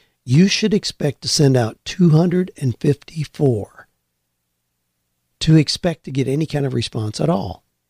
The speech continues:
Two hundred fifty-four. Now, the deal is most people don't send that many out, and so they send out thirty or forty without doing anything else, and they don't get any response,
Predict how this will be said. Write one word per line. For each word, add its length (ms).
Two 120
hundred 220
fifty-four. 680
Now, 200
the 280
deal 460
is 400
most 300
people 200
don't 200
send 180
that 120
many 280
out, 340
and 120
so 120
they 120
send 300
out 200
thirty 500
or 120
forty 580
without 340
doing 220
anything 460
else, 420
and 400
they 100
don't 180
get 120
any 120
response, 580